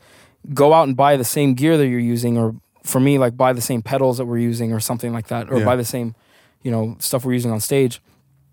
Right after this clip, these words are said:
Speaker 1: it's obvious. I'm not saying I, I'm paying attention to people replicating my music, but, like, when I hear other people, you know, and it's so obvious that they're creating something, it's not genuine, you know?
Speaker 2: Sure.
Speaker 1: And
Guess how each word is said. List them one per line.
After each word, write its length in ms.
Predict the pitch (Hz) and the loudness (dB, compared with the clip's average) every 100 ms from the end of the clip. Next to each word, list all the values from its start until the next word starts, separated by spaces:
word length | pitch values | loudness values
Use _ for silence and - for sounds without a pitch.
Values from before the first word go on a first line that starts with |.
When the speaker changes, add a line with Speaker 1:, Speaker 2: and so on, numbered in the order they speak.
| _ - | _ -2
Speaker 1:
it's 140 | 147 | 2
obvious. 600 | 170 214 175 110 - - _ _ | 4 4 2 -2 -8 -20 _ _
I'm 80 | 160 | -2
not 140 | 175 185 | 0 2
saying 400 | 185 170 143 - - | 2 2 -2 -6 -2
I, 220 | 135 131 120 - - | 2 2 -2 -10 -10
I'm 460 | 117 147 123 113 | -6 -4 -2 -4
paying 240 | - 143 135 | -4 -2 -2
attention 320 | - 131 131 | -2 -4 -2
to 80 | 120 | -2
people 420 | - 127 120 113 _ _ _ _ | -2 -4 -6 -8 _ _ _ _
replicating 400 | 135 127 127 123 | -4 -2 -4 -2
my 180 | 117 143 | 2 2
music, 340 | 143 123 117 - | 2 0 0 2
but, 140 | 123 | 2
like, 160 | 120 117 | 2 0
when 200 | 131 123 | 0 0
I 60 | 117 | 0
hear 600 | - 165 165 147 131 117 _ _ _ - | -2 2 4 4 2 -2 _ _ _ -4
other 220 | 123 123 | -2 0
people, 460 | 120 120 120 113 - - | -2 -2 -2 -4 -8 -6
you 100 | 127 | -2
know, 280 | 120 117 120 _ - | 0 0 -2 _ -8
and 100 | 120 | -4
it's 100 | 113 | -2
so 180 | - 139 | 2 2
obvious 480 | 131 139 131 113 - | 4 2 2 -2 -4
that 160 | 123 | -4
they're 280 | 120 113 110 _ _ _ _ _ | 0 0 -2 _ _ _ _ _
creating 320 | - 135 127 | -2 2 2
something, 340 | 117 131 123 120 | 0 -2 -2 -2
it's 120 | 113 | 0
not 160 | 139 117 | -2 0
genuine, 480 | 135 170 135 87 127 | 0 2 0 -4 -4
you 120 | 117 | 0
know? 220 | 120 151 - | 2 0 -4
Speaker 2:
Sure. 280 | - 113 101 - | -4 -4 -4 -2
Speaker 1:
And 340 | 147 156 139 | 0 2 -2